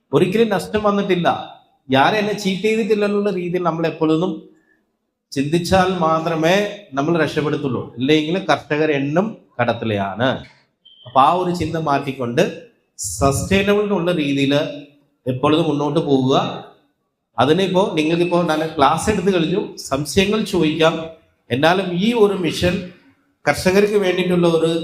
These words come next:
വിഷനാണ്. അപ്പോ ഈ നാടിന്, കൊന്നത്തടി പഞ്ചായത്തിലുള്ള കർഷകർക്കുള്ള എല്ലാ സപ്പോർട്ടും ആ, ഈ, ആ, മിഷന്റെ ഭാഗത്ത് ടെക്നിക്കൽ അഡ്വൈസറിന്റെ ഉള്ള നിലയ്ക്ക് ഉണ്ടാകാനുള്ളതാണ്.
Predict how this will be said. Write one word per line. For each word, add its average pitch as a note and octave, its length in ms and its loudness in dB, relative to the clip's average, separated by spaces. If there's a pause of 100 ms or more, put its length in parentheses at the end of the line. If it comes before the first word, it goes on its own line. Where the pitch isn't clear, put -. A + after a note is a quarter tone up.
(420)
വിഷനാണ്. E3+ 680 0 (580)
അപ്പോ C#3 200 4 (680)
ഈ G3+ 220 2
നാടിന്, D3 400 2 (120)
കൊന്നത്തടി D#3 480 0
പഞ്ചായത്തിലുള്ള D#3 920 -2 (520)
കർഷകർക്കുള്ള F#3+ 640 0
എല്ലാ D3+ 680 0
സപ്പോർട്ടും D#3 800 -6 (600)
ആ, B2 320 0
ഈ, C#3 440 -2
ആ, B2 240 0
മിഷന്റെ D#3 460 0
ഭാഗത്ത് D#3 460 0 (160)
ടെക്നിക്കൽ C#3+ 440 -2
അഡ്വൈസറിന്റെ D3 560 0
ഉള്ള C#3 160 0
നിലയ്ക്ക് C3+ 520 -2 (480)
ഉണ്ടാകാനുള്ളതാണ്. C#3+ 880 0